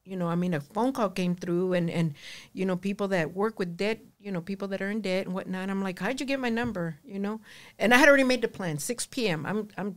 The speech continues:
that's it. I'm doing it. I'm taking these pills. And I had a big, you know, jar of pills and whatnot.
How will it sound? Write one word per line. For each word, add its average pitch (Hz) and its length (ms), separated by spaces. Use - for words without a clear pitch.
that's 175 260
it. 185 180
I'm 175 140
doing 170 240
it. - 180
I'm 170 120
taking 180 280
these 185 200
pills. 185 380
And 170 100
I - 20
had 185 120
a - 20
big, 202 300
you 170 80
know, 160 120
jar 170 240
of 175 80
pills 185 240
and 175 80
whatnot. 175 320